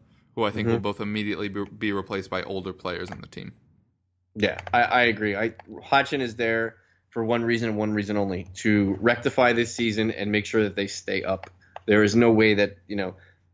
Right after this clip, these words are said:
Speaker 2: Crystal Palace is, is gonna be a top six team and look, look to, uh, you know, European tournaments here. He's basically gonna play
Speaker 1: His goal is to get seventeenth or higher.
Speaker 2: Yeah, yeah.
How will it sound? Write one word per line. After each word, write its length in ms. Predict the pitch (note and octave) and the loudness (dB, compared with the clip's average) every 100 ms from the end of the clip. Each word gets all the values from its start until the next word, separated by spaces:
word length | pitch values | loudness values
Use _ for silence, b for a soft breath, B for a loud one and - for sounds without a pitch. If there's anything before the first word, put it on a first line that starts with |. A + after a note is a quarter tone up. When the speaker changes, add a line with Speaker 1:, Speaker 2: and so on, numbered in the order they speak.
| _ | _
Speaker 2:
Crystal 220 | B2 A2 | -4 -2
Palace 340 | G#2 G2+ G2+ | 2 2 2
is, 220 | G2+ F#2 - | -4 -12 -10
is 200 | G2 F#2+ | -10 -4
gonna 200 | G#2 G2 | -4 -2
be 180 | G2 | -2
a 60 | F#2+ | -4
top 320 | F2+ G2 F#2+ | -2 -2 -2
six 200 | - G2+ | -4 -8
team 280 | - G2 F#2 | -6 -6 -6
and 280 | F2+ F#2 F2+ | -8 -10 -4
look, 140 | G2+ - _ _ - | -4 -4 _ _ 0
look 200 | A2+ - | 0 4
to, 300 | A2+ G2+ G#2 | 2 6 6
uh, 120 | F#2+ | 6
you 140 | D#2+ G2 | 2 0
know, 200 | F#2 F#2 - | -2 -4 -12
European 500 | G#2+ A#2 A2+ A2 G#2 | 2 4 6 4 2
tournaments 540 | F#2 A2 G#2 F2+ F2+ - b b b | 4 2 4 0 -8 -20 b b b
here. 240 | G2+ F#2+ F2+ | 0 0 0
He's 180 | A2 A#2+ | 0 2
basically 380 | A#2+ A#2 - A2 | 4 2 2 0
gonna 240 | G#2+ A2 | 0 -2
play 320 | G2 - A#2+ A2 | -4 -2 2 6
Speaker 1:
His 40 | |
goal 180 | C3 D#3 | 6 6
is 80 | C#3 | 2
to 80 | C3 | 0
get 180 | A#2 - | -2 -2
seventeenth 560 | - A#2+ A#2 A#2 G#2+ | -4 -4 -4 -6 -8
or 100 | A#2+ | -8
higher. 320 | G#2 D#2+ - - _ _ _ | -8 -8 -10 -18 _ _ _
Speaker 2:
Yeah, 220 | - A2+ - _ | 0 0 -2 _
yeah. 100 | - | -14